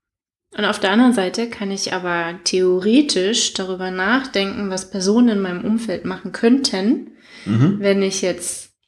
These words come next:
Speaker 1: dies und jenes Verhalten zeige.
Speaker 2: Mhm.
Speaker 1: Das bedeutet noch lange nicht, dass es in der Erfahrung dann tatsächlich so kommt.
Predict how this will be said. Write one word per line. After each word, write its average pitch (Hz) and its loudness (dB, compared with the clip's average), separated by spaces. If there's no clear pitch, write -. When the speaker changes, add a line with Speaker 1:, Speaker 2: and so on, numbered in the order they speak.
Speaker 1:
dies 226 4
und 196 -2
jenes 214 4
Verhalten 214 -2
zeige. 180 -4
Speaker 2:
Mhm. 123 0
Speaker 1:
Das - -6
bedeutet 180 -2
noch 196 -4
lange 214 4
nicht, 226 2
dass 196 -4
es 208 -4
in 196 -2
der 196 -4
Erfahrung 190 -6
dann 185 -8
tatsächlich 185 -8
so 196 -6
kommt. - -12